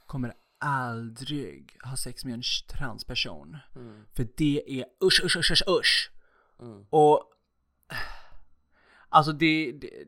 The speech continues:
Speaker 1: det har kommit till punkten där jag, om jag ser någonting om super straights på min TikTok, så
Speaker 2: Mm.
Speaker 1: måste jag bara typ scrolla vidare. Jag blir så vansinnig. Alltså, och jag har haft så många diskussioner med så många människor om det här,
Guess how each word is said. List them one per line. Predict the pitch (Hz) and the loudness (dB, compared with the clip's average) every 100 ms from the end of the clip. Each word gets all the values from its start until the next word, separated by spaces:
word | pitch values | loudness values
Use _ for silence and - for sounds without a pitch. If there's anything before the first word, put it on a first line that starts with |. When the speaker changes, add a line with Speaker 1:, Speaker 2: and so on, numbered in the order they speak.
| - - - - - - - - | -20 -18 -8 -6 -6 -14 -18 -18
Speaker 1:
det | 139 156 | -4 0
har | 170 | 2
kommit | 196 185 | 4 2
till | 190 | 0
punkten | - 113 - - 135 - _ _ - _ | -2 -6 -4 -4 -6 -12 _ _ -20 _
där | 131 120 110 | 2 4 6
jag, | 123 113 113 | 8 8 6
om | 113 113 | 0 -2
jag | 113 | -2
ser | - 135 | 2 2
någonting | 120 107 107 | 0 -4 -8
om | 117 113 | -4 -4
super | 117 104 | -4 -8
straights | 101 104 - | -10 -12 -8
på | 117 | -8
min | 101 | -8
TikTok, | 107 - 95 - - _ | -12 -12 -14 -16 -20 _
så | - | -12
Speaker 2:
Mm. | 120 | -4
Speaker 1:
måste | 120 117 - | -2 -2 -6
jag | |
bara | 101 | -10
typ | 104 | -14
scrolla | - 107 92 | -12 -10 -10
vidare. | 98 98 - - _ _ | -12 -12 -14 -18 _ _
Jag | - 117 | -6 -4
blir | 131 | -4
så | - 110 | -4 0
vansinnig. | 107 113 101 - 113 101 98 | 4 4 2 -6 -6 -8 -8
Alltså, | 123 120 | -6 -6
och | 117 | -4
jag | 123 127 | 0 0
har | 123 | 0
haft | 131 - | -4 -4
så | - 147 | -2 0
många | 135 | -2
diskussioner | 117 113 - 151 127 | -4 -10 -8 -4 -2
med | 107 | -4
så | 101 | -8
många | 101 | -10
människor | 104 117 113 123 117 101 | -2 0 0 -2 -6 -6
om | 127 123 | -2 0
det | 107 | -2
här, | 98 - 104 | -4 -2 -2